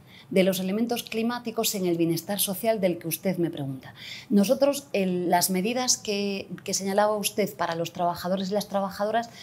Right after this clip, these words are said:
no solo son programáticas, ya las he aprobado como vicepresidenta segunda del Gobierno, ya están en vigor,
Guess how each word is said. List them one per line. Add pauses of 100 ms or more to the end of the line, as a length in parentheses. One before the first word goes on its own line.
(260)
no
solo
son
programáticas,
ya
las
he
aprobado
como
vicepresidenta
segunda
del
Gobierno,
ya
están
en
vigor,